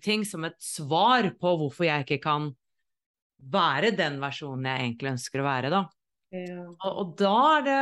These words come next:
Speaker 1: tøft å dra seg opp, og du har jo vært deprimert selv, så
Speaker 2: Mm.
Speaker 1: kjenner sikkert til litt i tankene selv. Eh, tror du kanskje at livet kommer med litt sånne tester?
Speaker 2: Å ja.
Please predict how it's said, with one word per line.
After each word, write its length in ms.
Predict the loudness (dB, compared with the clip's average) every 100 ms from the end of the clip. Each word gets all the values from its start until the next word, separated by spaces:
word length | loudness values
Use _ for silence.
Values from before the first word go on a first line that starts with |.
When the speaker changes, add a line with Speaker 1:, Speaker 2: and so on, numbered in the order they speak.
| 2 0 -2
Speaker 1:
tøft 280 | -4 -4 -4
å 60 | -4
dra 140 | -4 -2
seg 160 | 0
opp, 160 | -2 0 0
og 320 | 0 -2 -8 -16
du 100 | 0 2
har 80 | 2
jo 80 |
vært 180 | 0 -4
deprimert 440 | -2 -2 0 -2 0
selv, 280 | 0 0 -2 -14 _ -12
så 120 | -10
Speaker 2:
Mm. 60 | -8
Speaker 1:
kjenner 280 | -10 -10 -12
sikkert 260 | -10 -8 -6
til 200 | -4 -2
litt 240 | -4 -4
i 80 | -2 -2 -2
tankene 360 | -6 -4 -6 -2
selv. 320 | 0 0 -2 -12 -16 -4
Eh, 160 | -2 0
tror 240 | 2 2
du 60 | 2
kanskje 340 | 2 2 2 0
at 100 | 0
livet 480 | 0 -2 0 0 -2
kommer 320 | -6 -8 -4 -4
med 160 | -2
litt 160 | -4 -6
sånne 320 | -6 -4 -4
tester? 560 | -6 -6 -8 -6 -6 -8 -18 _ _ _ -6
Speaker 2:
Å 120 | -4 -4
ja. 200 | -4